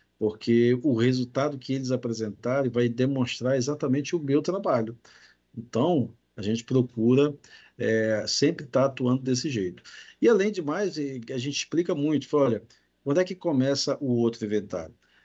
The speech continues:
Exatamente no momento que eu fecho esse aqui. Fechei este, esse inventário, já começa o próximo inventário dessa linha."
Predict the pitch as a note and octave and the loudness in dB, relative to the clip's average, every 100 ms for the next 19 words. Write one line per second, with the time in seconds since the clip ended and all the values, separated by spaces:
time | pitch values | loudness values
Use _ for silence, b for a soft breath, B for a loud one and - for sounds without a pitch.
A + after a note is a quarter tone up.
0 | _ A#2 A#2 F3+ F3+ D#3 E3 - D3 C3+ | _ 0 2 2 2 0 -2 -2 0 2
1 | C#3+ - D3+ C#3+ - C3+ B2+ - B2+ C#3+ | 0 0 -2 -2 0 2 2 0 -2 -4
2 | C#3+ G#2 G2 - _ _ _ _ _ - | -6 -8 -10 -14 _ _ _ _ _ 0
3 | D3 - F3 F#3 D#3 D#3+ - D3 B2+ B2+ | 2 4 4 4 4 2 0 0 0 0
4 | C#3 D3 - B2 A2+ G#2+ G#2 D3 A#2+ G2 | 0 0 0 0 2 -2 0 0 0 -4
5 | G#2 D3 D#3 F3+ C#3 B2+ C#3 D#3+ D#3 C#3 | 0 0 0 -4 0 0 0 -4 -4 0
6 | C3+ C#3 - D3+ E3 D3 B2+ C3 C3+ - | 0 0 -4 -6 -8 -2 0 0 -2 -4
7 | F3 C#3 C#3 A2+ | -4 -2 -2 -4